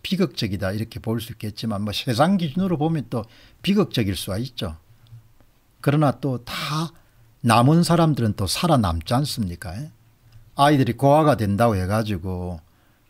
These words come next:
뭐 아주, 아주 어려워질 수도 있지만 또 그 기회가 또 발판이 돼가지고 다른 길을 모색할 수도 있는데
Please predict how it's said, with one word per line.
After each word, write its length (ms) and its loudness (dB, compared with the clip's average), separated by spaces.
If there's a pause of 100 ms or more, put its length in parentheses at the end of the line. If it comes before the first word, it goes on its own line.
뭐 260 -4
아주, 300 -2 (240)
아주 320 0
어려워질 480 4
수도 180 -6
있지만 500 -2
또 240 0 (440)
그 140 4
기회가 640 2 (460)
또 140 -6
발판이 480 2
돼가지고 640 -2
다른 360 2
길을 220 0
모색할 500 -4
수도 200 -12
있는데 520 -8